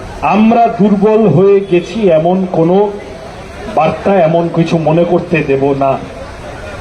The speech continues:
কলতান দাশগুপ্ত প্রথম লোক নন যিনি এই আন্দোলনে অংশগ্রহণ করে গ্রেপ্তার হয়েছে। ইস্ট বেঙ্গল মোহনবাগান সমর্থকরা আটক হয়েছিলেন, মনে আছে? যুব ভারতীর সামনে থেকে।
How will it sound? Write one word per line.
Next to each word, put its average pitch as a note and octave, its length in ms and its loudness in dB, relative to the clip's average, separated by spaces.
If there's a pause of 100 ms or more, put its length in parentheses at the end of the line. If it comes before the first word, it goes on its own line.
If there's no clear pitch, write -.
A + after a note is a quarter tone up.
(420)
কলতান F#3 420 2
দাশগুপ্ত F#3 420 2
প্রথম G3 600 2
লোক F#3+ 180 0
নন G3 200 2
যিনি F3 280 2
এই E3+ 160 6
আন্দোলনে D#3+ 400 2
অংশগ্রহণ D3+ 520 0
করে D#3+ 240 0
গ্রেপ্তার C3+ 380 0
হয়েছে। A#2 260 -4 (960)
ইস্ট E3+ 160 2
বেঙ্গল G3 220 4
মোহনবাগান F#3+ 520 2
সমর্থকরা F#3+ 580 0
আটক F#3 180 2
হয়েছিলেন, G3 380 2
মনে G#3+ 220 4
আছে? A#3 240 -2 (260)
যুব F3+ 200 4
ভারতীর F#3 280 2
সামনে F3+ 320 0
থেকে। F#3+ 220 -2